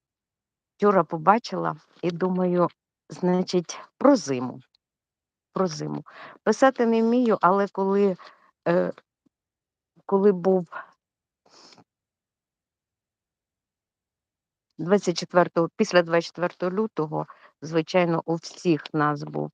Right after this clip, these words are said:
сильн-, сильний стрес від, від злоби, яка є, так? О, я, звичайно, проявила якісь такі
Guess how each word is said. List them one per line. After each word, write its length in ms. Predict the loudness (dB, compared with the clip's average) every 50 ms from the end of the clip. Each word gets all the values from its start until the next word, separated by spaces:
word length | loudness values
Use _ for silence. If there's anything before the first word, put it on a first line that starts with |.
| _ _ _ _ -20 _ _ _ _ _ _ _ _
сильн-, 680 | _ _ _ _ _ 2 2 4 2 2 2 0 0 -2 _ _ _ _ _ _ _ _ _ _ _ _ _ _ _ _ _ _ _ _ _ _ _ _ _ _ _ _ _ _ _
сильний 640 | -16 -16 -8 0 4 4 6 6 4 4 2 0 -2
стрес 640 | -4 -8 -10 -4 0 2 2 2 2 0 -4 -14 -20 _ -8
від, 180 | -6 -6 -8 _ _ -20 -20 -20 _ _ _ _ _ _ _ _ _ _ _ _ _ _ _ _ _ _ _ _ _ _ _ -12
від 300 | -2 2 2 2 2 0 -2 -2 -2 -4 -8 -18 -20 -20 -20 -20 -20 -20 -20 -18
злоби, 600 | -14 -10 -4 2 4 6 6 6 4 2 0 0
яка 300 | 0 0 0 0 2 2
є, 340 | 4 6 6 6 6 6 4 -2 _
так? 340 | 2 2 2 2 0 -6 -12 -14 _ _ _ _ _ _ _ _ _ _ _ _ _ _ -20 -20 -20 -20 _ _ _ _ _ _ _ _ _ _ _ _ _ _ _ _ _ _ _ _ _ _ _ _ _ _ _ _ -2
О, 240 | 0 2 4 4
я, 420 | 4 2 2 2 4 6 6 6 4
звичайно, 640 | 2 0 -4 -4 -2 -2 0 2 2 2 2 2 0
проявила 680 | 0 0 0 2 2 2 2 2 2 2 4 4 4 2
якісь 340 | 2 0 -2 -6 -8 -6
такі 500 | -6 -6 -6 -6 -6 -2 0 2 2 0